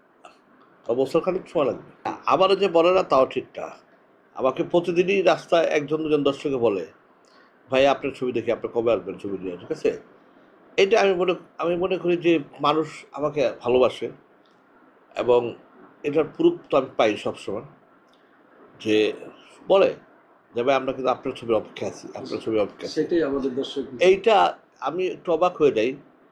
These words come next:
Speaker 1: অনেক সময় আমার সাথে অনেক নায়ক নায়িকারা থাকে, অনেক আর্টিস্ট থাকে,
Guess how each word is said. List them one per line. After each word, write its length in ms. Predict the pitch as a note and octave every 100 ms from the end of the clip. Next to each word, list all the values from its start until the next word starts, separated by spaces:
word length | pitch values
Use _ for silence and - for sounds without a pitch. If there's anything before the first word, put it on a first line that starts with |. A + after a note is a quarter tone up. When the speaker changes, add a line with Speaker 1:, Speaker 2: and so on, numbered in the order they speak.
| _
Speaker 1:
অনেক 180 | - D#3
সময় 220 | - E3+
আমার 120 | D3+ C#3+
সাথে 200 | D#3+ D3+
অনেক 200 | C#3 C3+ -
নায়ক 260 | B2+ C3+ C3 B2+
নায়িকারা 300 | A#2 G2+ G2
থাকে, 340 | G#2 - F#2+ - _ _ _ _ _ _ _ _
অনেক 180 | - B2
আর্টিস্ট 440 | G#2+ A2+ D3 C#3+ -
থাকে, 280 | - F#2